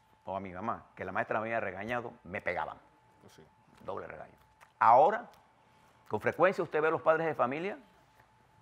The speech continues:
Speaker 1: van al salón a pegarle al maestro.
Speaker 2: Mm.
Speaker 1: Y con frecuencia usted ve a los maestros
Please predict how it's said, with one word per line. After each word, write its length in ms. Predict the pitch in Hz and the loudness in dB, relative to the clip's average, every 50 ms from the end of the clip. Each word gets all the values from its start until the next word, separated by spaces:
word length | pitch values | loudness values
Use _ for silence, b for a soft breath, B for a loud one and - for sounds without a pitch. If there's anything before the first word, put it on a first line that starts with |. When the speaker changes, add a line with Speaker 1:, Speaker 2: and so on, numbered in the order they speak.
| _ - | _ -10
Speaker 1:
van 180 | - 85 98 113 | -8 -4 -2 -2
al 100 | 135 139 | 0 2
salón 300 | 147 135 135 147 156 190 | 2 2 2 2 -2 -4
a 80 | 196 | -4
pegarle 240 | - 151 131 139 156 | 0 2 2 2 2
al 40 | 160 | 0
maestro. 320 | 139 135 190 220 - - - | 0 -2 -2 -4 -4 -10 -12
Speaker 2:
Mm. 240 | 117 131 127 110 104 92 82 _ _ _ _ _ _ _ _ _ _ _ _ _ _ _ _ _ _ _ _ _ _ _ _ _ _ _ _ _ _ _ _ _ _ _ _ _ _ _ _ _ _ _ _ _ _ _ | -12 -12 -12 -12 -12 -14 -18 _ _ _ _ _ _ _ _ _ _ _ _ _ _ _ _ _ _ _ _ _ _ _ _ _ _ _ _ _ _ _ _ _ _ _ _ _ _ _ _ _ _ _ _ _ _ _
Speaker 1:
Y 80 | - 131 | -4 2
con 160 | - 170 165 | 4 6 6
frecuencia 480 | 160 160 143 - - 190 220 226 190 208 | 6 4 2 4 4 4 4 4 2 0
usted 180 | - - 190 | 2 4 4
ve 100 | 185 202 | 4 6
a 40 | 214 | 6
los 120 | 202 185 165 | 4 4 4
maestros 540 | 151 151 165 196 185 - 202 208 196 - | 4 2 2 2 0 0 -2 -2 -4 -8